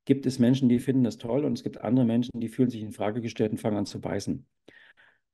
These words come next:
Und genau auf diese Ebene wollte ich nicht. Ich wollte Innerweis immer einen Freiraum geben,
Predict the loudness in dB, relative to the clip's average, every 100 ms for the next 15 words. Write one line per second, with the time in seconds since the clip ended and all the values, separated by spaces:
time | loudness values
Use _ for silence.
0 | 0 4 4 6 8 8 6 4 2 2
1 | 2 2 4 6 6 4 0 -4 -2 0
2 | -2 -6 -4 -2 2 2 2 0 2 4
3 | 2 0 -2 0 0 -2 -2 -4 -4 -2
4 | -2 -6